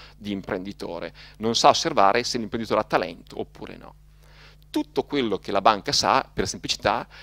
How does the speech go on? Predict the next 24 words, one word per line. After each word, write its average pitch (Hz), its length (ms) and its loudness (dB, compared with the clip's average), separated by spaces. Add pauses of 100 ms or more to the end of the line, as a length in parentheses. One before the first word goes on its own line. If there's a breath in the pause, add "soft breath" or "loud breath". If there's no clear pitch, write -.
è - 160 0
che 160 380 0
metà 156 400 2
degli 120 240 -2
imprenditori 110 560 -6
potenziali 98 800 -2
hanno 117 160 -8
talento 143 640 -4
e 247 100 -6
metà 262 260 2
non 113 140 0
hanno 104 180 -6
talento. - 580 -6
Cinquanta 135 600 2
per - 180 -10
cento 107 460 0
ha - 20 -8
talento, 170 460 -2
cinquanta 208 500 -4
per 208 160 -6
cento - 400 -8
non 98 100 -4
ha - 80 -12
talento. - 500 -20